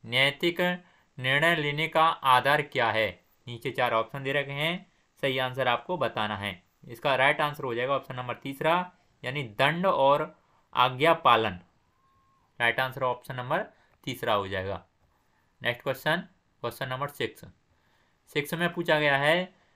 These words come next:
जीन पियाजे के सिद्धांत में क्रमबद्धता किस संदर्भ में प्रयोग हुआ है? नीचे आपके चार ऑप्शन दे रखे हैं, सही आंसर आपको बताना है।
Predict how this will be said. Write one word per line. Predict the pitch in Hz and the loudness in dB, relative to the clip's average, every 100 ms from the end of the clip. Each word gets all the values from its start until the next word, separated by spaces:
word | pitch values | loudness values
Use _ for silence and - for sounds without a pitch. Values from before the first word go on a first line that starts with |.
| _ 113 | _ -18
जीन | 107 151 185 196 | -6 -2 -2 -2
पियाजे | 175 139 131 139 180 | 0 4 6 6 2
के | 175 165 | 0 -4
सिद्धांत | 143 117 165 156 156 | -4 -2 0 0 -2
में | 123 104 92 _ _ _ _ | -6 -8 -10 _ _ _ _
क्रमबद्धता | 143 147 170 156 139 135 147 156 165 180 - | 0 0 0 0 -2 -2 0 2 2 0 -6
किस | 202 190 | -6 -2
संदर्भ | 202 185 127 127 139 151 | -4 -2 -6 0 0 0
में | 139 139 160 170 _ _ - | -2 -2 -2 -6 _ _ -8
प्रयोग | 139 156 165 113 | 0 0 0 -2
हुआ | 117 120 | 2 4
है? | 110 104 - _ _ _ _ _ _ _ 117 | 4 0 -4 _ _ _ _ _ _ _ -16
नीचे | 127 135 | -12 -2
आपके | 147 135 - 151 156 _ _ _ | 0 2 0 -4 -4 _ _ _
चार | 143 127 | 2 4
ऑप्शन | 120 - 135 | 2 0 -4
दे | 139 | -2
रखे | 139 - | -2 -2
हैं, | 139 147 170 180 _ | -4 -4 -4 -8 _
सही | - 139 135 | -2 2 2
आंसर | 123 127 | 0 0
आपको | 117 - 180 | -2 -2 -2
बताना | 131 113 98 | -2 -2 -4
है। | 92 101 92 | -6 -12 -12